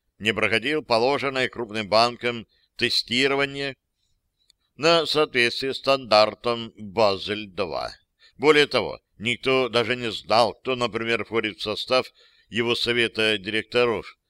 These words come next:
попечительского совета и имеются ли вообще такие. Имя Карла Альберто Далла Кьеза, генерала карабинеров,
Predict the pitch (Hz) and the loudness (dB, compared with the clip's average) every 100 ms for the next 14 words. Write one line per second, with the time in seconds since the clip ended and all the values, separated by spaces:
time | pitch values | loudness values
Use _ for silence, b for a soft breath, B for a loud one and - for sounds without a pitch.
0 | _ _ - 160 175 - 151 131 120 - | _ _ -2 0 0 -2 -4 -6 -8 -6
1 | 131 131 - 143 156 - 101 82 - _ | -2 -2 -2 -2 -2 -4 -4 -6 -10 _
2 | _ _ 113 120 123 131 170 147 135 120 | _ _ -4 -2 -2 -2 -4 -4 -6 -4
3 | 110 101 120 120 110 - 62 52 50 _ | -4 -4 -6 -6 -6 -8 -18 -20 -20 _
4 | _ _ _ _ _ _ _ _ _ _ | _ _ _ _ _ _ _ _ _ _
5 | _ 123 143 139 135 113 135 127 127 123 | _ -2 0 2 0 2 6 6 6 4
6 | 123 117 123 117 - 120 110 98 117 117 | 4 4 0 0 0 -2 0 2 2 2
7 | 110 123 143 104 98 90 _ _ - 120 | -2 -4 -4 -2 -2 -2 _ _ -6 -2
8 | 120 117 117 110 - 110 104 113 127 120 | 2 4 4 4 0 -2 -4 -4 0 0
9 | 104 | 0